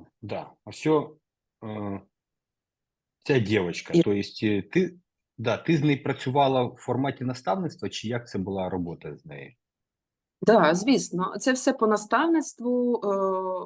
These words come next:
Speaker 2: але тоді, е, ми тренувалися ще в залі, коли я ще працювала в залі. Е, це повністю онлайн, е, ця дівчина Катерина.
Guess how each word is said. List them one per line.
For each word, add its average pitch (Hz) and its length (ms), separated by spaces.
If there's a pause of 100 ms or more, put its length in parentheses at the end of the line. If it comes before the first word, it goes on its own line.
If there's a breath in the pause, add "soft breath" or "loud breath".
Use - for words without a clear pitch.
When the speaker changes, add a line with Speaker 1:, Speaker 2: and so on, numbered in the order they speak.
(400)
Speaker 2:
але 202 260
тоді, 220 540
е, 180 160
ми 202 180
тренувалися 185 640
ще 175 180
в 165 80
залі, 170 520 (220)
коли 170 260
я 160 140
ще 170 200
працювала 156 500
в 151 60
залі. 208 320 (580 loud breath)
Е, - 140
це 190 180
повністю 214 640
онлайн, 160 760
е, 190 760
ця 180 380
дівчина 180 680
Катерина. 180 680